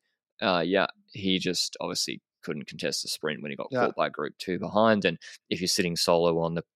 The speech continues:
Speaker 1: Montacute descent, you're, you're toast. But, you know,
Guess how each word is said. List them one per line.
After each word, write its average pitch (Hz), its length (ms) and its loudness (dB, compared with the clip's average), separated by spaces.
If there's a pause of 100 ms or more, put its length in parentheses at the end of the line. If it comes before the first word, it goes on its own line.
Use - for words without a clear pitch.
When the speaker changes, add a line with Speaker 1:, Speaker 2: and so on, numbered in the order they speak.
(120)
Speaker 1:
Montacute 92 500 -4
descent, - 440 -6
you're, 78 240 -2 (160)
you're - 80 -10
toast. - 480 -2 (340)
But, 80 220 -2 (160)
you 107 80 -8
know, 113 160 -8